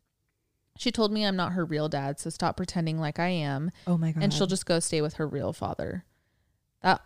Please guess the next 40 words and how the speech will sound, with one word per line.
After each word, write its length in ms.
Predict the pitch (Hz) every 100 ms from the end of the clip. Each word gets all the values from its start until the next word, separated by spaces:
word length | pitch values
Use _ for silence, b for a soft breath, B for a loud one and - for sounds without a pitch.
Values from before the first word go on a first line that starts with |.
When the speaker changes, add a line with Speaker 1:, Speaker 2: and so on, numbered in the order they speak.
| -
Speaker 1:
broke 280 | 190 185 165
me, 160 | 143
honestly. 640 | - 156 165 - 156 165 180 _ -
But 200 | 170 165
I 140 | 170
told 300 | 170 - 180
her 120 | 185 180
if 160 | 180
that's 200 | - 160
how 100 | -
she 160 | 170 185
really 300 | 165 165 247
feels, 540 | - 190 165 180 190 - -
then 200 | 170 170
there's 280 | 165 160
nothing 360 | 170 165 190 214
really 220 | 185 175
left 280 | 170 147 -
to 80 | 175
say 280 | - 147 139
between 360 | 151 - 135
us. 400 | - 175 - - - _ _ _ _
And 240 | - 175 170
she 120 | -
did 220 | 185 277
move 240 | 277 190 170
out 280 | 156 165 -
and 120 | 180
go 120 | 175
live 160 | 165 156
with 140 | 151
him. 300 | - 156 165 - _ _ _
I 80 | 185
was 160 | 190
depressed 480 | 196 196 - 202 -
for 160 | 220 202
a 120 | -
very 280 | 175 165 180
long 220 | 196 196
time. 500 | 208 170 156 151 165